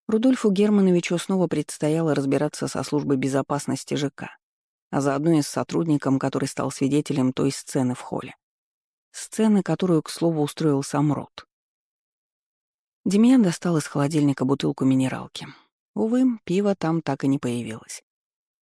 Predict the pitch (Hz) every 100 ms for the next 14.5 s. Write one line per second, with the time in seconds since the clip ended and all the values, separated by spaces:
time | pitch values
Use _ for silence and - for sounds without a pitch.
0 | _ - 247 247 240 254 226 147 135 143
1 | 143 143 135 135 - - - - - 143
2 | - 135 131 - 139 139 139 147 160 151
3 | 143 135 139 147 - 127 - - 139 127
4 | - - _ _ _ _ _ _ _ _
5 | _ _ - 151 151 143 147 156 180 190
6 | 180 170 - 160 160 143 - 139 147 151
7 | 147 - 127 - - 127 127 - _ _
8 | 143 - 139 143 139 - 131 - 131 -
9 | - 135 143 - 131 127 143 143 - -
10 | 139 139 127 - 120 120 123 - 135 170
11 | 190 - 143 - 127 - - - 165 170
12 | - 131 127 127 123 131 - 139 127 123
13 | - - - - 180 170 - - 143 135
14 | 135 135 - 127